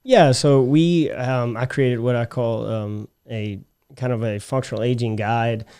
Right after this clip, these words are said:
um, Fitness After fifty. And we are offering that right now. If, if anybody's interested, they can, um, email us, uh, at the email that we'll attach here, and they'll get a copy of that.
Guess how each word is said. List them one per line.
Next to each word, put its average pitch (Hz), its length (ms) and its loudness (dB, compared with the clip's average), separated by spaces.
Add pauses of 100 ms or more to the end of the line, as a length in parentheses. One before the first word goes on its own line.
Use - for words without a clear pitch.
(200)
um, 107 260 -6
Fitness 131 360 -4
After 117 220 -4
fifty. 113 540 -4 (320)
And 107 260 -4
we 123 200 0 (140)
are 117 240 -4
offering 127 380 -2
that 127 180 -2
right 117 160 -4
now. 123 280 0
If, 135 100 -6
if 107 240 -6
anybody's 117 380 -2
interested, 117 520 -2
they 107 140 -4
can, 107 240 -6
um, 101 380 -10 (120)
email 127 360 -2
us, 120 340 -4
uh, 104 300 -12 (200)
at 107 140 -12
the 117 180 -4
email 117 220 -2
that 113 160 -6
we'll 110 340 -6 (200)
attach 120 400 -4
here, 127 260 -2
and 110 220 -6
they'll 104 80 -4
get 113 160 -4
a 101 40 -8
copy 104 340 -6
of 95 80 -8
that. 104 340 -4